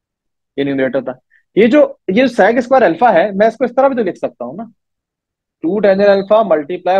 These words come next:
one upon sec square alpha। एक ही बात है। तो डिनोमिनेटर को मैं थोड़ा अलग करके लिख देता हूँ। बात तो एक ही है, मल्टीप्लाई हो रहे हैं आपस में, एक ही बात बनेगी। ये जो one upon sec square है,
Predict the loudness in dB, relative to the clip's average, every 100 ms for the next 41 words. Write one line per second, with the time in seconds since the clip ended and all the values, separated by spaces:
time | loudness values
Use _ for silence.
0 | -2 -4 -4 -4 -6 -8 -10 -6 -4 -4
1 | -6 -12 -16 _ _ _ _ _ _ -6
2 | -4 -2 0 0 -2 -8 _ _ _ -2
3 | 0 2 2 2 0 0 0 0 -2 -2
4 | -2 -2 -2 -4 -4 -10 _ _ -2 -2
5 | 2 2 2 -2 0 0 0 0 0 2
6 | 0 -4 -6 -8 -10 -10 _ _ _ -2
7 | 0 2 0 0 -6 -10 -14 -20 _ _
8 | _ _ 0 0 2 2 2 2 0 2
9 | 2 2 -2 0 0 0